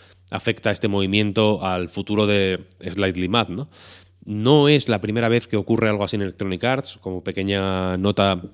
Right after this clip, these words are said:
a pie de página, Criterion, por ejemplo, otra, otro estudio muy conocido por sus juegos de coches, por los Burnout, eh, particularmente, también se fue un poco disolviendo con,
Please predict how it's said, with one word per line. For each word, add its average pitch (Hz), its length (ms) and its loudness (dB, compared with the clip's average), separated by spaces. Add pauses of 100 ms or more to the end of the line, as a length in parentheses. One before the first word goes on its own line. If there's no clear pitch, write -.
a - 120 -12
pie 104 160 0
de 98 100 -2
página, 123 460 0 (440)
Criterion, 92 840 -2
por 95 140 -6
ejemplo, 98 520 -2
otra, 92 460 -4
otro 90 220 -6
estudio 98 400 0
muy 95 220 -4
conocido 95 420 -4
por 85 160 -8
sus 92 120 -8
juegos 95 220 0
de 87 80 -4
coches, 101 480 -4 (360)
por - 140 -10
los 82 120 -10
Burnout, 98 520 0 (160)
eh, 87 400 -8 (200)
particularmente, 95 840 -2 (760)
también 107 280 -2
se 107 100 0
fue 110 480 2 (280)
un 110 100 -8
poco 104 420 0
disolviendo 104 1120 0
con, 98 580 -2